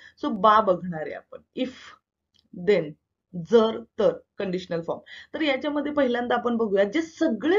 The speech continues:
वर्ब आहेत ना, all verb, ग्रुप वन, ग्रुप टू आणि ग्रुप थ्री मधले दोन वर्ब. तर या सगळ्यांना काय करायचंय आपल्याला? Replace last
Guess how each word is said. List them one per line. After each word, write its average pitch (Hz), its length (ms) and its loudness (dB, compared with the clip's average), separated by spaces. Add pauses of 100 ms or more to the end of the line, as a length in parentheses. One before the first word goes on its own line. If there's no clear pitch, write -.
वर्ब 311 260 2
आहेत 175 280 2
ना, 180 100 -6 (400)
all 285 400 4 (160)
verb, 190 180 8 (380)
ग्रुप 226 240 0
वन, 196 520 0
ग्रुप 202 300 -2
टू 190 360 -4
आणि 180 180 -4
ग्रुप 190 300 -6 (100)
थ्री 247 120 -4
मधले 196 320 -2
दोन 202 400 2
वर्ब. 160 140 -2 (520)
तर 262 80 0
या 294 160 4
सगळ्यांना 254 560 4
काय 269 200 6
करायचंय 226 420 4
आपल्याला? 185 460 4
Replace 269 600 0
last 233 460 2